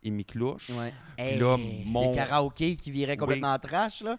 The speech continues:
Speaker 1: Puis là,
Speaker 3: Oh.
Speaker 1: c'était mon, euh, mon coloc et mon chum à l'époque, qui, eux autres, déjà sortaient souvent,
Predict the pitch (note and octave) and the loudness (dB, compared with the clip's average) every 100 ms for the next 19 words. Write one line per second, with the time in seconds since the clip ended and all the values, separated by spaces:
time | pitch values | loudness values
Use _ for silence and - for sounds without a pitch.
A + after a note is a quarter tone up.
0 | - - C#3 D3 D3 D3 A#2+ C#3 C#3 A#2+ | -6 -2 4 8 8 6 2 2 2 2
1 | G#2+ G2 F#2 F#2 F2 D#2+ B1+ - G#2 G#2 | 2 2 2 2 2 0 -2 -2 -4 -2
2 | B2+ G#2+ G#2+ A#2+ C#3+ - - - A2 G2+ | 0 2 4 4 2 -4 -12 -6 -4 0
3 | G2 F#2 - A#2 A#2 G#2+ G2 - - - | -2 -2 -2 -2 -2 -4 -6 -14 -20 -20
4 | - G2 F#2 - C3 D#3 - - - - | -4 -2 -2 -2 0 0 -4 -20 -20 -20
5 | - A2 A2 A2+ C3+ E3 D3 - - _ | -6 0 2 4 6 4 0 -10 -20 _
6 | _ G2+ B2+ B2 C#3+ E3 - B2+ - C3 | _ 2 6 6 6 4 2 -2 -2 -6
7 | - - G#2+ B2 | -6 -8 -2 -2